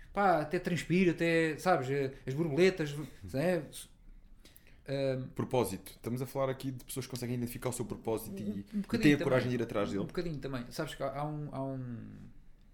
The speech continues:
Speaker 1: um dos melhores livros que eu li nos últimos anos, talvez, é um livro que se chama O Homem em Busca de um Sentido, que é do Viktor Frankl. Foi escrito na altura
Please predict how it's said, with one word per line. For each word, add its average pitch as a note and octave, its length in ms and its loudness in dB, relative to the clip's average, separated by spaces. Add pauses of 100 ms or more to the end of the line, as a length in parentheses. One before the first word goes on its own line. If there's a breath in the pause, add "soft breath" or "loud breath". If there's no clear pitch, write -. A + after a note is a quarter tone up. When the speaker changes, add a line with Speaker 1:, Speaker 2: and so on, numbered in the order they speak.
Speaker 1:
um C#3 40 -4
dos C#3+ 180 -2
melhores C#3 240 -6
livros G#2+ 160 -8
que - 80 -14
eu B2 80 -2
li A#2+ 80 -2
nos A#2+ 160 -6
últimos A2+ 340 -10 (480)
anos, G#2+ 280 -10
talvez, G2+ 360 -14 (880 soft breath)
é - 100 -10
um A2+ 100 -6
livro B2 160 -8
que - 40 -20
se - 60 -14
chama A#2 340 -6 (320)
O A#2 60 -6
Homem B2+ 240 -2
em A#2 40 -2
Busca B2 240 -8
de B2 60 -8
um B2 60 -6
Sentido, A2 400 -10 (160)
que - 80 -16
é G2 40 -10
do G2 100 -14
Viktor A2+ 260 -10
Frankl. G#2+ 380 -12 (1800)
Foi G#2+ 140 -10
escrito G#2+ 260 -10
na G#2 80 -8
altura G2+ 480 -10